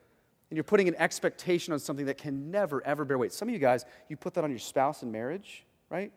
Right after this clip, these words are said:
They'll never be the spouse you want.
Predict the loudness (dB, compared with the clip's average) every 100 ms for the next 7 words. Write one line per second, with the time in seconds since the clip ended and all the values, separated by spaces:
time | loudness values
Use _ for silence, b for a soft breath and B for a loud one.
0 | _ _ _ _ _ _ _ _ 0 0
1 | 2 0 -2 0 2 2 0 2 2 0
2 | 0 0 2 -2 -4